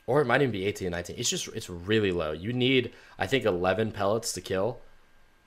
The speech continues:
So it doesn't really matter about all the rest because the chances of you hitting eleven pellets outside of, like, eight meters is just basically zero.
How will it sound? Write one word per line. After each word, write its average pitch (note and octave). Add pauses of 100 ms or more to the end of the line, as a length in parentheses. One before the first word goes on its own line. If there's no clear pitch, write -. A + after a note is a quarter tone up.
So G#2+
it G#2+
doesn't C#3+
really C#3
matter A2
about G#2
all G2+
the F#2+
rest F#2
because F#2+
the F#2+
chances A#2
of A2
you G#2
hitting G2
eleven F2
pellets F2 (400)
outside F#2+
of, E2+
like, E2+
eight F#2+
meters F#2+
is F2+
just D#2+
basically -
zero. -